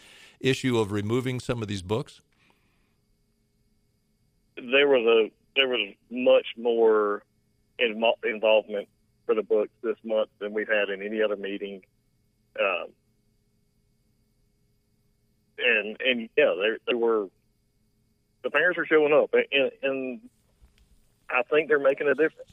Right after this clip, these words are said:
Speaker 2: I, based on some conversations I've had today, I think that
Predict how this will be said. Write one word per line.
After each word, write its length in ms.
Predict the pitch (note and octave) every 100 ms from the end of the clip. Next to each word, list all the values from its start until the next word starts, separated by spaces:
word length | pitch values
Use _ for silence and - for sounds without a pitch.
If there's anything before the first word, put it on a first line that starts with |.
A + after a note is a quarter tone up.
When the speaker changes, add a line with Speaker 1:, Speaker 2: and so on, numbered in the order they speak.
| -
Speaker 2:
I, 140 | G#2+ - _ _ _ _ _ _ _ _ _ -
based 220 | B2 -
on 100 | B2
some 200 | - A#2+ A2
conversations 520 | C3 A#2+ C3+ C3 B2
I've 180 | B2 C3
had 120 | B2+
today, 340 | A2+ B2 B2+ A#2
I 40 | A2+ -
think 200 | B2 A#2+
that 160 | A2